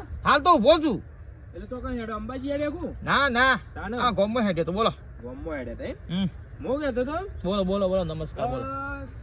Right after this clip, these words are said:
Speaker 2: મારે ભેંસ લેવી છે, તે હું આવું છું અત્યારે.
Speaker 1: સિદ્ધપુરના મેળા મળતી હતી ને, હવે તો ફોન કરો, મજાક કરું છું. બોલો, બોલો.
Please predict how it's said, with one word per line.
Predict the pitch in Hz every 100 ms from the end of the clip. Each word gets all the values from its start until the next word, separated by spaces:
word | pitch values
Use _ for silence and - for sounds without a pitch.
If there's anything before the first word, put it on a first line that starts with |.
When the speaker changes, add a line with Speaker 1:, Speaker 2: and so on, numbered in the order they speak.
| - 190
Speaker 2:
મારે | 180 247
ભેંસ | - - 151 220 214
લેવી | 233 233 240
છે, | 214 254 339 427 - - - - - - -
તે | 202 233 247
હું | 247 226 214
આવું | 190 202
છું | 190 165
અત્યારે. | 143 123 - - - - - - - - - - - - - - -
Speaker 1:
સિદ્ધપુરના | 202 - 254 269
મેળા | 240 233
મળતી | 247 233 208
હતી | 262
ને, | 269
હવે | 247 262
તો | 254
ફોન | - 233
કરો, | - 247 - 233
મજાક | 185 180 170
કરું | 180 180 160
છું. | 185
બોલો, | 180 220
બોલો. | 220 214 185 127